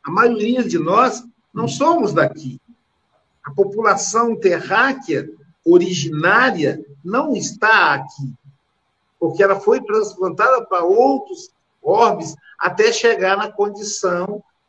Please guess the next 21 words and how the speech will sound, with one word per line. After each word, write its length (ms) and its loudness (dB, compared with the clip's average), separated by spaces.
de 580 -10
habitar 720 0
ou, 160 0
ou, 460 -2
ou 100 0
encontrar 600 -2
planetas 580 -2
que 120 -16
estejam 800 -2
naquela 440 -6
situação. 580 -12
E 80 -6
nós 300 2
também, 500 0
claro, 680 2
alguns 480 2
não 140 2
vão 180 2
permanecer, 760 -2
tudo 300 -6
bem. 460 2